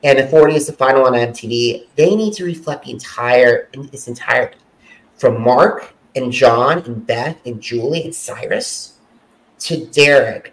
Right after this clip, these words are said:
to C T and Brad, Cara Maria and Laurel, to, and Veronica, to Wes, Bananas,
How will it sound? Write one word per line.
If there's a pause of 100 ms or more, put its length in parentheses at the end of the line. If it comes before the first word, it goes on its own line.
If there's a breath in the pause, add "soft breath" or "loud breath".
to
C
T
and
Brad,
Cara
Maria
and
Laurel, (760)
to,
and
Veronica, (680)
to
Wes,
Bananas,